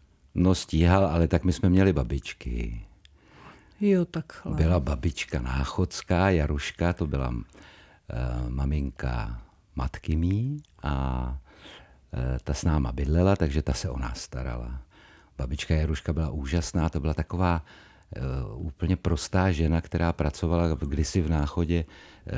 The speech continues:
Speaker 1: v takový té textilce, jak tam byla. Takže nebyla nějak jako protřelá životem a sečtělá, ale měla nějaký takovej ten zdravej <laughs> selský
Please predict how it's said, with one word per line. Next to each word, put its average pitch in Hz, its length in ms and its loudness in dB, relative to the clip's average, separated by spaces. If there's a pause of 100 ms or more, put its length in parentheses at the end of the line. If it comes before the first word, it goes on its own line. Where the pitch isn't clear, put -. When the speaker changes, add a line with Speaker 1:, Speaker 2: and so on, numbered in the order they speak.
(140)
Speaker 1:
v - 200 -8
takový 78 300 -2
té 90 120 0
textilce, - 680 -2
jak 76 160 -4
tam 76 180 -2
byla. 71 360 -2 (1300)
Takže 82 260 4
nebyla 123 300 8
nějak 98 260 6
jako 90 300 2 (180)
protřelá 87 640 4
životem 85 560 4
a 82 120 4
sečtělá, 85 760 2
ale 80 280 0
měla 82 300 4
nějaký 101 400 4
takovej 101 400 0
ten 107 160 2
zdravej 92 480 6 (100)
<laughs> - 80 -20
selský - 640 2